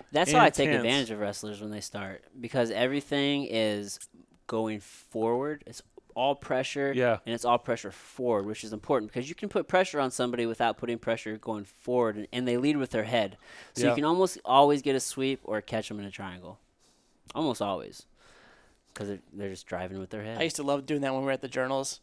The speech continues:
Speaker 3: He, he would be studying amateur wrestling photos,
Speaker 1: <laughs>
Speaker 3: and I'd be like, "Should I come back at another, another, this is a bad time," you
Speaker 1: <laughs>
Speaker 3: know?
Speaker 2: Yeah.
Speaker 3: Like, close-ups of the, like, guys in those
Speaker 1: So
Speaker 3: wrestling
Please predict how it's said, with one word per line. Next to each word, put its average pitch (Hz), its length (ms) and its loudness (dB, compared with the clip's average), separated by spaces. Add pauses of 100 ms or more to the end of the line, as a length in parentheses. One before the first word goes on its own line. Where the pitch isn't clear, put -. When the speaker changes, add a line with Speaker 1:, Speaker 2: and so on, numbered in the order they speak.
Speaker 3:
He, 123 320 -8
he 139 140 0
would 151 100 2
be 127 120 -6
studying 135 540 -2
amateur 139 360 -6
wrestling 131 340 -6
photos, 147 580 2 (140)
Speaker 1:
<laughs> 110 140 -12
Speaker 3:
and - 80 -2
I'd 139 140 2
be 147 60 4
like, 131 220 0
"Should - 220 -8
I 147 40 -4
come - 140 -16
back 170 200 0
at 160 60 -2
another, 156 200 -2
another, 160 420 4
this 208 240 8
is 220 100 12
a 208 60 12
bad 196 320 12
time," 196 480 10
you 214 100 12
Speaker 1:
<laughs> - 0 -
Speaker 3:
know? 196 320 12
Speaker 2:
Yeah. 285 80 -2 (140)
Speaker 3:
Like, 165 160 8
close-ups 175 800 12
of 165 160 8
the, 165 220 10
like, 156 200 8
guys 151 340 10
in 151 100 2
those 151 280 4 (100)
Speaker 1:
So 156 220 0
Speaker 3:
wrestling 160 300 10